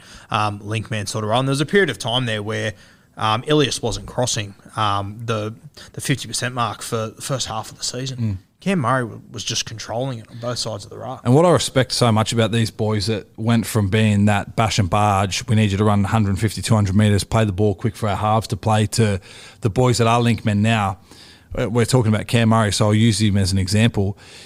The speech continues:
Speaker 2: If you actually watch Cam Murray catch the, he catches the ball real early out in front. Like, he's got a real early catch for someone that's used to just, like, hitting the ground hard, playing it fast,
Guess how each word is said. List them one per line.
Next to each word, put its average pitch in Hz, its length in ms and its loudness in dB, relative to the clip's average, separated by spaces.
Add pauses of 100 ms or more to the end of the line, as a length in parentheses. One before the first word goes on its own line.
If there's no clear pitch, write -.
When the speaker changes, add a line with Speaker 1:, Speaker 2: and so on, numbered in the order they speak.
(140)
Speaker 2:
If 113 120 -2
you 127 60 4
actually 156 240 0
watch 175 220 4
Cam 139 220 2
Murray 123 380 2 (140)
catch 120 260 -4
the, 98 80 -6 (140)
he 110 120 -6
catches 123 360 -4
the 113 60 -2
ball 107 340 0
real 117 340 2
early 117 320 2
out 107 140 0
in 95 80 -10
front. 113 400 -4
Like, 95 140 -10
he's 107 140 -8
got 120 120 0
a 107 40 -2
real 123 300 2
early 110 200 0
catch 113 240 -6
for - 80 -12
someone 107 340 -2
that's 98 240 -8
used 104 220 -6
to 104 60 -12
just, 101 260 -8 (260)
like, 107 220 -12
hitting 123 160 -6
the 113 80 -4
ground 110 340 -4
hard, 104 380 -2
playing 110 260 -4
it - 100 -12
fast, 104 480 -6